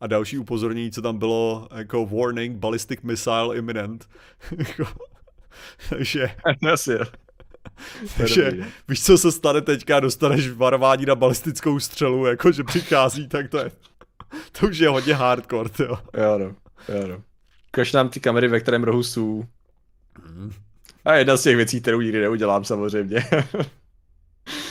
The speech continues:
Speaker 2: To bude, to bude překvapení. <laughs> A ne, nechcete to vidět. Tak. "Máš, Martine, Duolingo Premium?" ptá se Honza.
Speaker 1: Nemám Duolingo Premium.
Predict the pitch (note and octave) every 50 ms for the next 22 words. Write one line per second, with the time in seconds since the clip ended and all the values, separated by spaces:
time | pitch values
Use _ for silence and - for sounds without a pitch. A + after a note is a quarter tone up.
0 | - _ - - - D#3 D3 E3+ F#3+ E3+ - F3+ F3+ F#3 F3+ - E3 - F3+ D#3+
1 | D3+ - C3 A#2 G#2+ G2 A2 G#2+ - C3+ C#3 - - - - _ _ _ _ _
2 | _ _ _ _ _ _ _ _ _ _ _ _ _ _ _ _ _ _ _ _
3 | _ _ _ _ - A2+ A#2+ B2+ C3 B2+ A#2+ B2+ B2+ A2+ G2+ G#2 G2+ F#2+ F#2 F2
4 | E2+ - - _ _ - - - - _ _ _ _ _ - - _ _ _ _
5 | _ _ _ _ _ _ - G#2+ B2+ C3 - C#3 C3 - D3+ C#3+ C#3 B2+ B2+ C3
6 | C3 C3 B2+ C#3 C#3 C#3 A#2 G2+ G2+ A2 C3 D#3+ D#3+ - - A2 G#2 - A2+ A2
7 | G#2+ G#2 G2+ G2+ G2 G#2 - _ - A#2 A2+ B2 D3 F3 E3+ D#3+ E3+ F3 E3+ E3
8 | D#3+ D#3 D#3 C#3+ - D3 C#3 C#3 C3+ C3+ C3 A#2+ A2+ A2 G#2+ G2+